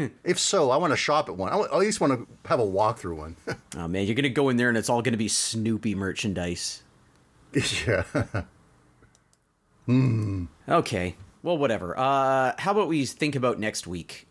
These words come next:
Speaker 2: Um,
Speaker 1: All right. Uh, yeah, so next week, um, we're gonna jump on this whole Halloween thing that I hear is pretty popular.
Speaker 2: Huh.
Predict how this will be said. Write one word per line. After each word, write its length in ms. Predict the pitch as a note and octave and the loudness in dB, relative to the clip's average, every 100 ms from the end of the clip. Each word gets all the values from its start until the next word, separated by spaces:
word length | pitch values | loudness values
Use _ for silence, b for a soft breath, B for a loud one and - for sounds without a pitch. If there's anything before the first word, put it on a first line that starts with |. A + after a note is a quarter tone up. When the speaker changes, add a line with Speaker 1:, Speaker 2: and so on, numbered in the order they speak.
| - | -6
Speaker 2:
Um, 480 | G#2 G#2+ A2 G#2+ G#2 | -2 2 4 4 2
Speaker 1:
All 140 | F3 A#2+ | 2 2
right. 320 | A2 G2 D2+ - | 2 0 -2 -4
Uh, 260 | B2 A#2 A2 | 0 2 2
yeah, 240 | B2+ A3 A#2 | 0 0 0
so 220 | - B2 | 0 0
next 340 | C#3 - - | 0 0 -2
week, 460 | D3+ C#3 C#3 - - _ _ _ _ - | 2 2 0 -10 -20 _ _ _ _ -4
um, 520 | B2+ B2+ B2 A#2+ G#2+ _ _ _ _ _ _ _ _ _ - | 0 2 2 0 -2 _ _ _ _ _ _ _ _ _ -4
we're 120 | C#3+ | 0
gonna 320 | D#3+ C3+ A2+ | 2 2 2
jump 320 | F#2+ D3 D#3 | 0 -2 0
on 160 | D3 C3 | 2 2
this 140 | A#2+ | 0
whole 280 | - D#3 C#3 | 0 2 2
Halloween 600 | A#2 D3 C#3 A#2+ C3 E3 | 2 2 4 4 2 2
thing 240 | C#3+ G#2+ F#2+ | 0 -2 0
that 80 | |
I 80 | F#2 | -2
hear 160 | F#2+ F2+ | 0 -4
is 80 | F2 | -4
pretty 240 | A2+ F#2+ | -4 -4
popular. 540 | G2+ F2 - D#2+ D2+ - _ - - | 0 0 0 -4 -6 -12 _ -20 -6
Speaker 2:
Huh. 280 | B2 G#2 | -2 0